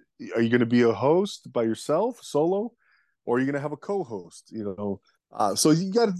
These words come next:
do all these things beforehand, I think, and then once you're d-, you, you've identified all those things, and you kinda have a better picture,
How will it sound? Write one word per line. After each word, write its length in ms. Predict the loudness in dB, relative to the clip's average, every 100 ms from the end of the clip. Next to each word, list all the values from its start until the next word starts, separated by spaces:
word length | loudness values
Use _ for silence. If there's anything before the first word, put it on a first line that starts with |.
| -10 -4
do 120 | 2 4
all 140 | 4
these 200 | 2 -2
things 260 | 0 0 -2
beforehand, 840 | -8 -2 0 0 -2 -4 -4 -6 -12
I 160 | -14
think, 380 | -2 2 2 2
and 260 | 0 2 2
then 300 | 4 2 0 _
once 440 | -10 0 2 2 0
you're 100 | 0
d-, 260 | 0 -2
you, 180 | -2 -2 0
you've 140 | 2
identified 500 | 2 0 0 0 0
all 340 | 0 -4 -6
those 140 | -8 -10
things, 480 | -8 -6 -8 -10 _ -10
and 100 | -6
you 60 |
kinda 240 | 2 4 6
have 180 | 6
a 120 | 4 0 -8 _ 2
better 140 | 2
picture, 600 | 2 -2 -4 0 0 2